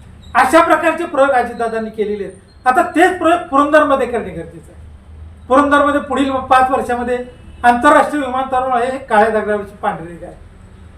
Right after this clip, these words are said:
गुंजवणीची पाणी पुरंदरमध्ये येणार पुढील पाच वर्षात ही काळ्या दगडावरची पांढरी रेघ आहे. पण यासाठी आर्थिक तरतूद जर आपल्याला करायची असेल तर त्यासाठी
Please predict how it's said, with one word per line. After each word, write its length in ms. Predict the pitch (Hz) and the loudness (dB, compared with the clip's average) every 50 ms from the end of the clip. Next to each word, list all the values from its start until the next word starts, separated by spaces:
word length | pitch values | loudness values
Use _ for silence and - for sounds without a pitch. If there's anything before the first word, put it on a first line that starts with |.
| - - - - - - - - | -20 -20 -20 -20 -20 -18 -10 -4
गुंजवणीची 540 | 170 254 269 262 302 311 320 311 311 330 311 | -2 0 2 4 6 4 4 4 0 -2 -2
पाणी 380 | - 302 277 285 285 285 285 - - - - - - | 0 0 0 0 0 -4 -6 -8 -12 -18 -20 -10 -2
पुरंदरमध्ये 580 | - 277 302 302 302 302 285 285 294 277 285 277 | 0 0 2 2 2 0 0 0 0 -2 0 0
येणार 180 | 269 269 269 | 0 0 -2
पुढील 300 | 262 262 254 233 254 262 | -4 -4 -6 -6 -6 -4
पाच 180 | 254 277 254 240 247 | 0 0 0 0 0
वर्षात 340 | 262 233 - - 247 240 233 240 - - - - | -4 -6 -6 -4 -4 -6 -6 -6 -10 -16 -16 -16
ही 120 | 262 247 | -12 -2
काळ्या 380 | - 247 233 240 262 254 247 240 | 2 4 4 4 4 2 0 -2
दगडावरची 340 | 233 240 233 220 214 233 240 | -2 -2 -4 -6 -6 -10 -10
पांढरी 340 | - 226 208 190 180 190 | -8 -6 -6 -6 -6 -8
रेघ 180 | 190 180 180 175 | -10 -10 -12 -16
आहे. 100 | 175 165 - - - - - - - | -16 -18 -20 -20 -20 -20 -18 -4 0
पण 140 | 302 294 285 | 2 2 4
यासाठी 680 | 262 302 311 311 330 330 339 339 339 339 349 - - - - - | 4 4 4 4 2 -2 -2 -2 -4 -6 -8 -12 -18 -18 -6 0
आर्थिक 440 | 247 247 247 240 - 359 359 359 - | 2 2 2 2 0 -4 -4 -2 -2
तरतूद 280 | 285 226 214 - 202 180 - - - - - - - - - | -2 -2 -2 -4 -10 -14 -18 -20 -20 -20 -20 -20 -20 -8 -2
जर 100 | - 285 | 2 4
आपल्याला 300 | 277 269 262 269 254 254 | 4 4 4 2 -2 -2
करायची 380 | 254 247 226 220 214 202 - 214 | -2 -2 0 0 0 -2 -4 -8
असेल 540 | - - 208 175 - - _ _ _ - | -8 -10 -12 -14 -14 -18 _ _ _ -4
तर 60 | 240 233 | -4 -4
त्यासाठी 580 | 240 240 294 294 294 285 269 269 277 285 285 | 0 0 0 0 0 0 -4 -6 -8 -10 -10